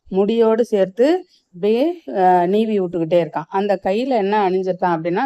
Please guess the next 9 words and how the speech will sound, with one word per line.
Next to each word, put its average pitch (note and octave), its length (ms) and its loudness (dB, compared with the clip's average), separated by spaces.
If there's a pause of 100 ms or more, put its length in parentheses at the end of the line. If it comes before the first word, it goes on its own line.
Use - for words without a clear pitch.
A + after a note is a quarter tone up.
கடகம் F#3+ 460 -2
அப்படிங்கிற E3+ 500 0
ஒரு A3 320 0 (340)
அணிகலனை F#3 520 0
அணிஞ்சிருக்கான். D#3+ 680 -2 (320)
இப்படி A3+ 320 -2
அணிந்து A3+ 420 0
கொண்டு F#3 280 -2
என்ன G3 160 0